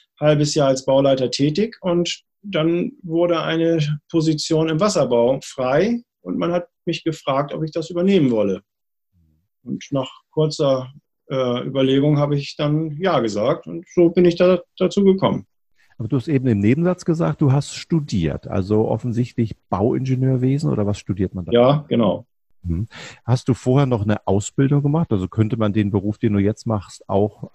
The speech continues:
Speaker 2: mit einer Ausbildung machen?
Speaker 1: Ja, also ich hab, äh, vorweg, äh, Zimmerer gelernt. Das war auch nicht ganz unabsichtlich. Und sicherlich bieten sich dann auch andere, äh, Berufe an, wie Betonbauer, Maurer und so weiter. Das, das sind alles so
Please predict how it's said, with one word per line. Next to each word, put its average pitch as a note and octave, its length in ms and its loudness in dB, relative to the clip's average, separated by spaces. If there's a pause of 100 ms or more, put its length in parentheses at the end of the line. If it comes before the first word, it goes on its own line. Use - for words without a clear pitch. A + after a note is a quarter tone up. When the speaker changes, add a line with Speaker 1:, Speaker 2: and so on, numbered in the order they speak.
(140)
Speaker 2:
mit G#2 180 -4
einer G2 160 -2
Ausbildung A#2+ 720 -2 (180)
machen? B2+ 300 -8 (640)
Speaker 1:
Ja, A#2 320 -2
also A#2+ 420 -2
ich A#2+ 140 -6
hab, C#3+ 220 -2
äh, C3 200 -2
vorweg, B2+ 640 -2
äh, B2+ 240 -4
Zimmerer F3 440 0
gelernt. F3+ 540 0 (680)
Das B2+ 240 -6
war C3 140 0
auch B2+ 160 -2
nicht C#3 200 -2
ganz B2+ 220 -2
unabsichtlich. E3+ 880 -2 (240)
Und C3+ 560 0
sicherlich C#3 480 -2
bieten E3 200 0
sich D3 180 0
dann C3+ 120 0
auch B2+ 120 -2
andere, D#3 580 2
äh, C#3+ 40 0
Berufe C#3+ 420 0
an, C#3 180 2
wie A#2+ 260 4
Betonbauer, B2 800 2
Maurer B2 640 2
und A#2 120 -2
so A2 180 -4
weiter. G#2 380 -2
Das, - 280 -8
das - 160 -8
sind - 140 -8
alles C#3+ 240 -2
so C3 340 2